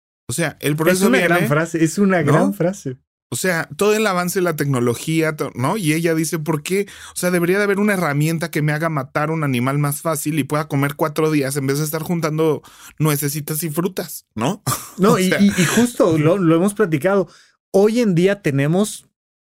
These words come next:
Speaker 2: una capacidad de comunicarnos, ¿no? No, no tienes que mandar una carta y esperar a ver cuándo te contestan la carta. Es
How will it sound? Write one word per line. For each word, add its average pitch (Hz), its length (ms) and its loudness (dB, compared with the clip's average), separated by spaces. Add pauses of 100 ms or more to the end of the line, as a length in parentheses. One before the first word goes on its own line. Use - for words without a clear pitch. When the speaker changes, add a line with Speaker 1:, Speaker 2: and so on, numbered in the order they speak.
(440)
Speaker 2:
una 175 320 0
capacidad 156 560 0
de 185 160 -2
comunicarnos, 143 840 0
¿no? 165 180 0
No, 170 160 -2
no 170 140 0
tienes 202 180 -2
que 220 100 0
mandar 170 380 2
una 180 240 -2
carta 165 400 -2
y 151 120 2
esperar 135 960 -2
a 180 100 0
ver 156 220 0
cuándo 170 280 0
te 139 120 -2
contestan 127 480 -4
la 113 120 -6
carta. 110 380 -4
Es 175 120 -8